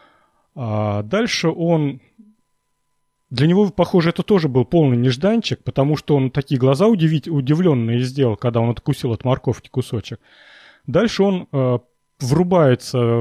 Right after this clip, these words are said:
в последовательность звуков и начинает кусать в нужной последовательности яблоки, морковки, бананы, там, огурцы.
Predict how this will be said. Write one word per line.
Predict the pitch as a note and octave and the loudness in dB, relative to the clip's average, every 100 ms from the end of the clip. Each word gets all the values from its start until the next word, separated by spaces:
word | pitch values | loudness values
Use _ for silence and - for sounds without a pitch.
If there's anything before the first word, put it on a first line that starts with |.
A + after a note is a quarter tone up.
| A2+ | -2
в | G#2 - - | -6 -14 -6
последовательность | C#3+ - D#3+ C#3 B2 - B2 A2+ | -4 -2 0 0 0 -2 -4 -2
звуков | D3 B3+ A#3+ - | -2 -2 -2 -2
и | C#3+ | -2
начинает | C#3 E3+ F3 D3+ | -2 0 0 0
кусать | - - D#3 C3 - | -4 -4 0 0 -2
в | A#2+ C#3 | -2 0
нужной | D#3+ B2 B2 | 2 0 -2
последовательности | C#3 C3+ D#3 B2 A#2+ A#2 G#2+ - | -4 -2 -2 -2 -4 -6 -8 -6
яблоки, | A#2 D3 G3 D#3+ C#3+ A#2 | -4 0 2 0 -2 -2
морковки, | A#2 - F3+ F3 - A#2 | -4 -2 0 0 -2 -6
бананы, | A2 B2 D3 E3+ D#3 A#2+ | -2 -2 0 -2 -2 -4
там, | - G#2 | -6 -8
огурцы. | G#2+ C3 C3 - - F3 | -2 -2 -2 -6 -4 -4